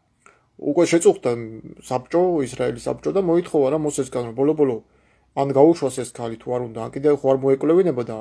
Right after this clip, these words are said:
დაწერონ გაყრის კანონი და გაუშვას. ამ გაყრის კანონით უკვე ძალიან ბევრი ცოდები ჩაიდინეს მერე ქალებმაც. აგე იქ, სამარიტელი ქალი იყო, ხო, ხუთი ქმარი ყავს და ეხლა ვინც არის შენი ქმარი, ისიც არ არის შენი ქმარი. გაყრის კანონი და რაღაცა კანონების ძალით ქალები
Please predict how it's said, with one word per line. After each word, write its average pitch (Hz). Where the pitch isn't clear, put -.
დაწერონ 135
გაყრის 127
კანონი 151
და 196
გაუშვას. 117
ამ 170
გაყრის 202
კანონით 196
უკვე 151
ძალიან 143
ბევრი 147
ცოდები 139
ჩაიდინეს 135
მერე 139
ქალებმაც. 143
აგე 131
იქ, 127
სამარიტელი 127
ქალი 123
იყო, 110
ხო, 147
ხუთი 139
ქმარი 131
ყავს 127
და 131
ეხლა 127
ვინც 127
არის 165
შენი 123
ქმარი, 123
ისიც -
არ 120
არის 110
შენი 113
ქმარი. 120
გაყრის 139
კანონი 139
და 120
რაღაცა 120
კანონების 123
ძალით 143
ქალები 127